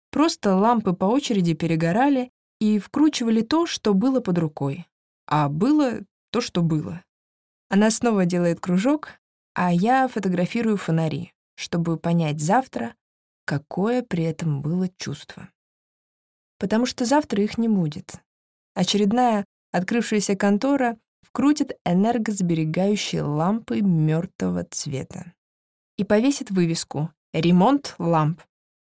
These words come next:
Всё. В памяти фотоаппарата останется несколько смазанных снимков скамейки — и улицы с разноцветными фонарями. Прошлое опять подрастёт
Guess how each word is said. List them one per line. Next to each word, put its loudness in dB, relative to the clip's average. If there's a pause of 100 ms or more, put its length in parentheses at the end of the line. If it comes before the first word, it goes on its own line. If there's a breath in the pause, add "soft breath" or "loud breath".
Всё. -2 (640)
В -20
памяти 0
фотоаппарата 0
останется 0
несколько 0
смазанных -2
снимков -2
скамейки — -4 (400)
и 2
улицы 0
с -4
разноцветными 0
фонарями. -4 (540)
Прошлое -2
опять -6 (140)
подрастёт -4